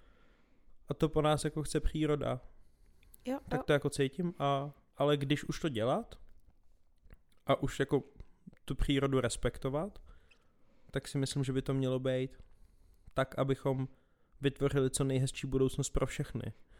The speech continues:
Speaker 1: Co nejhezčí, jako my přidali ten svůj díl do té společnosti a těch pár kousků jednotlivců do společnosti, ale zkusili jim dát ty hodnoty, jak my vidíme, co dneska ve společnosti je, není,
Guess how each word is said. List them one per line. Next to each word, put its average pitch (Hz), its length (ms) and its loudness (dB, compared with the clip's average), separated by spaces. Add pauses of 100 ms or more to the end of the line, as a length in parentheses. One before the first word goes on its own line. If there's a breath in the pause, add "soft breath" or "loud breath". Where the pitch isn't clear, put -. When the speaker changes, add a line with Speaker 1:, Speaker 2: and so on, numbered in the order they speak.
(140)
Speaker 1:
Co - 120 2
nejhezčí, 135 440 2
jako 147 240 2 (720 loud breath)
my 147 120 8
přidali 147 420 4
ten 139 160 0
svůj 147 220 0
díl 139 300 0
do 135 80 0
té 143 140 -4
společnosti 143 800 0 (840 soft breath)
a 127 300 0 (180)
těch 139 140 -2
pár 131 240 4
kousků 131 640 0
jednotlivců 131 600 2
do 127 100 0
společnosti, 127 640 -4
ale 131 240 -2 (520 soft breath)
zkusili - 440 0
jim 135 120 2
dát 127 300 0 (280)
ty 151 100 8
hodnoty, 147 340 4
jak 143 140 2
my 160 120 6
vidíme, 135 440 0
co - 160 -4
dneska 135 400 0
ve 139 60 0
společnosti - 560 -2
je, 131 220 2
není, 135 480 0